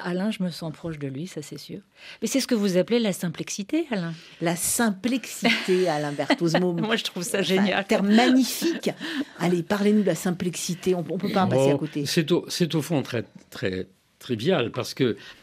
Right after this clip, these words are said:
Speaker 3: vous savez, le, le terme simplex-, le terme, euh, de la simplexité a déjà été utilisé, euh, même pour le design. Non, l'idée, c'est que l'évolution, au cours de l'évolution,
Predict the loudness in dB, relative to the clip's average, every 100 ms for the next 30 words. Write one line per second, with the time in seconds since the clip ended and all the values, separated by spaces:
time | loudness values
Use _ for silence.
0 | -20 _ -12 -4 -4 -4 -2 2 2 2
1 | 2 2 2 2 2 0 -2 -4 -6 -10
2 | -14 -10 -6 -6 -4 -2 -2 -2 -4 -6
3 | -8 -12 _ _ -10 -8 -8 -8 -8 -6
4 | -6 -6 -8 -8 -2 0 2 2 2 0
5 | 0 -2 -2 -4 -4 -2 -2 -2 -4 -10
6 | -16 -20 -20 -20 _ -14 -12 -12 -14 -16
7 | -16 -18 _ _ -20 -14 -8 -8 -8 -12
8 | -10 -8 -4 -4 -4 -8 -16 -4 0 2
9 | 2 2 4 4 4 0 -2 0 2 2
10 | 2 2 0 2 0 0 -2 2 2 4
11 | 2 2 0 -6 -10